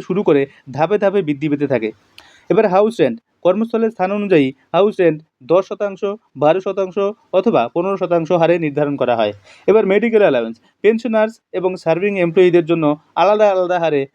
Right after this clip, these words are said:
মেডিকেল অ্যালাওয়েন্স দেওয়া হয়। ট্রাভেলিং অ্যালাওয়েন্স, হিল অ্যালাওয়েন্স ইত্যাদিও পরিবর্তন করা হয়। হিল অ্যালাওয়েন্স হলো যারা পাহাড়ি এলাকায় বা দুর্গম স্থানে চাকরি করছে, তাদের জন্য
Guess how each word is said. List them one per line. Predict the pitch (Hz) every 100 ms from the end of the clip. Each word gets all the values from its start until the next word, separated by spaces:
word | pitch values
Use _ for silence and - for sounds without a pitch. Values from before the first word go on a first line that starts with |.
| -
মেডিকেল | 156 180 190 175
অ্যালাওয়েন্স | 151 151 143
দেওয়া | 139 123
হয়। | 113 104 101 _ - _
ট্রাভেলিং | 185 214 233 220
অ্যালাওয়েন্স, | 196 190 185 - _ 190
হিল | 233
অ্যালাওয়েন্স | 208 156 139 131 _ -
ইত্যাদিও | 190 214 214 214
পরিবর্তন | 170 156 151 147
করা | 131 123 113
হয়। | 107 104 _ -
হিল | 220
অ্যালাওয়েন্স | 233 214 220 220
হলো | 190 151 151 _
যারা | 143 180 151 147
পাহাড়ি | 147 180 208 180
এলাকায় | 165 156 143
বা | 147 139
দুর্গম | 160 202 202
স্থানে | 190 165 151 - _ -
চাকরি | 165 185
করছে, | 160 156 147 131 _ -
তাদের | 170 196
জন্য | 190